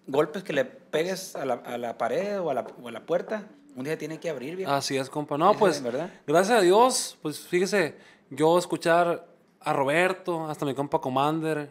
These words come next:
Speaker 2: a usted cuando me invitó,
Speaker 1: Ah,
Speaker 2: dije,
Speaker 1: cuando en el live.
Speaker 2: sí, o sea, mucha gente decía, "Canta tú, Fidel, canta tú", pero tienen que entender que no es fácil para una persona que va a empe-, o sea, que apenas va conociendo como que el éxito y estar en, con personas que ya lo tuvieron,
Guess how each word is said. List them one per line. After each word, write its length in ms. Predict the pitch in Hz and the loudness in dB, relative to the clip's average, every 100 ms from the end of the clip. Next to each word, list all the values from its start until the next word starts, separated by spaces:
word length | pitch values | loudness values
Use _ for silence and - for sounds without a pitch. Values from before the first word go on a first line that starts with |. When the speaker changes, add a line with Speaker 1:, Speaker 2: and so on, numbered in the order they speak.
| - | -10
Speaker 2:
a 100 | 135 | -10
usted 240 | - 151 | -4 -4
cuando 160 | 165 165 | -2 -2
me 60 | |
invitó, 360 | 143 123 160 190 | -2 0 2 4
Speaker 1:
Ah, 40 | |
Speaker 2:
dije, 120 | 185 156 | 4 2
Speaker 1:
cuando 180 | 151 131 | 0 -2
en 80 | |
el 80 | 120 | -2
live. 220 | 131 143 - | -2 -4 -4
Speaker 2:
sí, 240 | 175 254 | 2 2
o 40 | |
sea, 420 | - 185 143 - - | 4 4 4 -2 -6
mucha 180 | 156 214 | 2 4
gente 160 | 220 196 | 2 2
decía, 140 | 190 | 2
"Canta 340 | 175 226 285 294 | 2 2 2 2
tú, 160 | 269 | 0
Fidel, 280 | 269 277 214 | 2 4 4
canta 240 | 202 233 - | 2 -2 -2
tú", 180 | 240 170 | -4 2
pero 260 | 160 151 | 2 2
tienen 280 | 151 202 254 | 2 0 0
que 80 | 247 | -2
entender 360 | 214 208 202 | -2 -2 -2
que 120 | 208 208 | -2 -2
no 80 | |
es 80 | 202 | 2
fácil 280 | 196 190 190 | 2 0 -2
para 120 | 180 | -2
una 100 | 190 | 0
persona 500 | 185 156 180 185 - - - - - | 0 0 2 2 0 -10 -20 -20 0
que 100 | 160 | 4
va 80 | 156 | 4
a 60 | |
empe-, 280 | 165 214 160 | 4 0 0
o 40 | 160 | 2
sea, 220 | 160 147 | 2 2
que 60 | 139 | 0
apenas 280 | 151 185 226 | 2 4 4
va 120 | 233 | 4
conociendo 580 | 233 220 190 208 233 233 | 2 4 4 4 2 2
como 200 | 220 175 | 0 0
que 80 | |
el 100 | 156 | 2
éxito 540 | 175 180 214 247 254 - - | 2 2 -2 -2 -2 -4 -4
y 240 | 160 156 | 0 0
estar 240 | 147 170 190 | 0 0 0
en, 80 | |
con 300 | 185 180 202 | -4 -6 -4
personas 300 | 156 156 208 | -2 0 0
que 100 | 202 | 2
ya 80 | 175 | 0
lo 80 | 202 | 2
tuvieron, 500 | 175 156 175 233 | 2 2 4 2